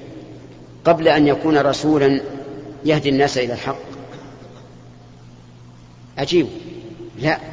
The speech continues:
ولهذا قال الله تعالى: "لقد من الله على المؤمنين إذ بعث فيهم رسولا."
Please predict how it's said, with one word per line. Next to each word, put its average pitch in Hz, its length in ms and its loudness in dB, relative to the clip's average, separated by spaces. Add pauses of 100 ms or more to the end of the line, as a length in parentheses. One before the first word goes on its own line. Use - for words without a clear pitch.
(800)
ولهذا 131 540 2
قال 151 280 4
الله 135 280 2
تعالى: 147 460 2 (640)
"لقد 131 300 0
من 156 300 4
الله 131 460 2
على 127 160 0
المؤمنين 135 600 2
إذ 160 420 2
بعث 185 380 6
فيهم 156 380 4
رسولا." 135 380 -2